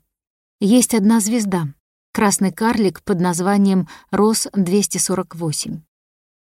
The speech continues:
Через сорок тысяч лет Voyager два подойдёт к нему на расстоянии одна целая семь десятых световых лет. И даже на таком расстоянии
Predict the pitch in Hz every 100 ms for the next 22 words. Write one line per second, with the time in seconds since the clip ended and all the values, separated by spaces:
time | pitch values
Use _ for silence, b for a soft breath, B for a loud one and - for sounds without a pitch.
0 | _ - 233 226 - 277 226 - 233 -
1 | 185 - 226 262 - _ - 185 233 233
2 | 180 196 160 170 226 254 - _ _ _
3 | _ - 208 220 208 226 - 214 214 226
4 | 208 202 - 208 214 214 202 202 - 190
5 | 202 196 - 226 208 185 - 202 180 175
6 | 220 214 202 - 180 165 175 190 - 196
7 | 160 - _ _ _ _ _ _ _ _
8 | - 233 208 240 226 220 214 220 - 180
9 | 160 156 - 175 196 214 165 175